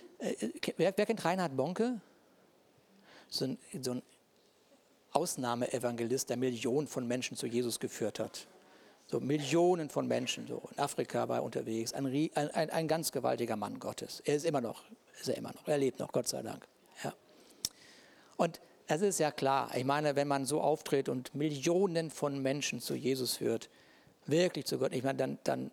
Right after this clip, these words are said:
dann hat die Zeitung was zu sagen. Ja, dann, dann hat sie eine Meinung und das nennt man dann auch ein Shitstorm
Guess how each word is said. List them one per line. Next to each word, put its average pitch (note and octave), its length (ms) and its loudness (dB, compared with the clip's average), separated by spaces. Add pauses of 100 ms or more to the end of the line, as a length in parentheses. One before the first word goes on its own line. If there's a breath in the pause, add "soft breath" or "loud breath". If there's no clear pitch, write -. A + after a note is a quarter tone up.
(300)
dann B2+ 180 2
hat C3 140 2
die B2 260 -2
Zeitung C3 320 0
was A#2 180 0
zu - 120 -4
sagen. A2 560 -6 (460)
Ja, - 200 -14
dann, - 120 -12 (120)
dann B2 120 -4
hat B2 100 -4
sie D#3 80 -2
eine C3+ 100 -2
Meinung F3+ 440 2 (400 loud breath)
und D3 100 2
das E3+ 160 4
nennt G#3 200 2
man G#3+ 180 2
dann F3 160 2
auch D3+ 300 2
ein - 240 -2
Shitstorm D#3 840 2